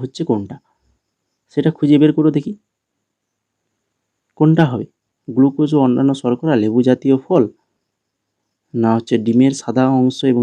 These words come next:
রেড মিট, আর মাখন ও চিজ। প্রোটিন সমৃদ্ধ খাদ্য, তো অবশ্যই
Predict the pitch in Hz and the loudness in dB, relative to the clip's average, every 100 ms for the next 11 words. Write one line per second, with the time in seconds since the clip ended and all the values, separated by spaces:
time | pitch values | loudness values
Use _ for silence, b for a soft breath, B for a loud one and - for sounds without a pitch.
0 | 110 117 131 170 170 - - _ _ _ | 0 0 4 2 2 -4 -20 _ _ _
1 | _ _ _ _ _ _ _ _ _ 135 | _ _ _ _ _ _ _ _ _ -4
2 | 113 113 110 - 131 165 214 - 117 98 | -2 0 -2 -4 -4 -4 -6 -6 -4 -4
3 | - - _ _ _ _ _ _ _ _ | -6 -20 _ _ _ _ _ _ _ _
4 | _ 139 147 175 175 175 117 113 117 113 | _ -2 2 2 2 0 -4 -2 -2 -6
5 | - - 143 - 123 120 151 - | -8 -16 -18 -8 -2 0 -2 -2